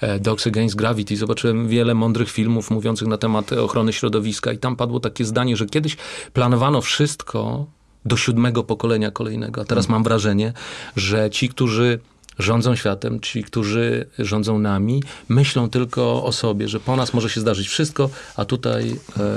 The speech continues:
Speaker 1: e, a przyszłość
Speaker 2: Tak.
Speaker 1: nas nie, nie,
Speaker 2: Tak.
Speaker 1: nie interesuje.
Speaker 2: Tak, zawsze greedy people, czyli ludzie chciwi, którzy chcieli,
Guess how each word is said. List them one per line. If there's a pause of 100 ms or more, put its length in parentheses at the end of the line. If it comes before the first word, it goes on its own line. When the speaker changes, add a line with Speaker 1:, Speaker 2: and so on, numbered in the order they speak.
(340)
Speaker 1:
e,
a
przyszłość
Speaker 2:
Tak.
Speaker 1:
nas
nie,
nie,
Speaker 2:
Tak.
Speaker 1:
nie
interesuje. (360)
Speaker 2:
Tak,
zawsze (400)
greedy
people,
czyli
ludzie
chciwi,
którzy
chcieli,